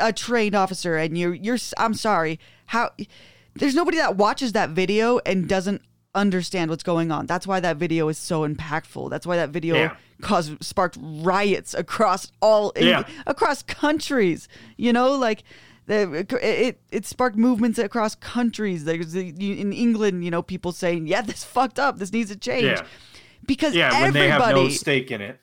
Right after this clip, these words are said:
Speaker 1: 'cause everybody that saw that video understood what's going on. So you're that cop and you see that what's going on and you don't do a fucking thing, you're, you've aided and abetted <laughs> in, in murder. I'm
Speaker 2: Yeah.
Speaker 1: sorry, but you have.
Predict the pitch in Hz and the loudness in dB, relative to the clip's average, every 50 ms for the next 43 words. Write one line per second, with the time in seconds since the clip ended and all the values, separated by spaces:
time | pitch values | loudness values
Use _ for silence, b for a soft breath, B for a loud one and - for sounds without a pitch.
0 | _ - 233 208 277 330 359 359 349 269 294 262 226 196 185 175 - 214 190 180 | _ -6 -2 0 2 2 4 2 2 2 2 2 2 0 0 0 0 0 0 2
1 | 175 170 165 151 185 165 165 160 151 165 160 156 160 - 170 156 156 143 - 175 | 2 0 0 -2 -2 0 0 0 0 0 -2 -4 -6 -6 -6 -6 -6 -6 -4 -4
2 | 160 156 156 156 156 131 151 - - 202 196 247 339 320 294 285 247 - - 233 | -2 0 0 0 -2 -2 -4 -6 -8 -8 -4 -4 -4 -2 -2 -2 -2 -4 -4 0
3 | 240 226 226 220 - - - _ _ _ _ _ _ _ _ 175 180 196 247 262 | 2 2 2 0 -2 -10 -20 _ _ _ _ _ _ _ _ -4 0 2 2 2
4 | - - 254 247 214 220 214 - - 196 196 - - 214 196 196 190 185 180 170 | 0 -2 -2 -2 0 0 0 0 -2 -4 -4 -2 -2 -2 -2 -2 -2 -2 -2 -2
5 | 156 156 180 214 233 214 175 196 208 160 151 - - 196 190 - 190 165 156 - | -2 -2 0 0 0 0 0 0 -2 -2 -2 -4 -4 -6 -4 -4 -6 -10 -6 -6
6 | 185 180 175 180 175 - - _ _ - 190 214 226 220 208 185 196 202 208 196 | -4 -4 -4 -4 -6 -8 -14 _ _ -6 0 2 2 2 2 0 0 0 0 0
7 | 165 - - 180 190 180 151 156 151 131 - - 160 151 151 139 170 156 147 151 | -2 0 0 0 0 0 0 -2 -4 -4 -4 -2 -2 -2 -2 -2 -2 -2 0 -2
8 | - - 120 - 170 - 202 180 165 170 160 160 170 170 165 160 160 143 139 104 | -4 -4 -2 -2 0 0 0 -2 -2 -2 -2 -2 -2 -2 -2 -2 -2 -2 -2 0
9 | - - 190 110 104 101 208 208 180 165 156 135 147 139 160 - 160 180 175 170 | 0 0 2 2 0 0 2 2 2 2 0 -2 -4 -6 -6 -6 -4 -4 -2 -2
10 | 170 180 175 151 113 - - - | 0 0 0 -2 -2 -6 -8 -14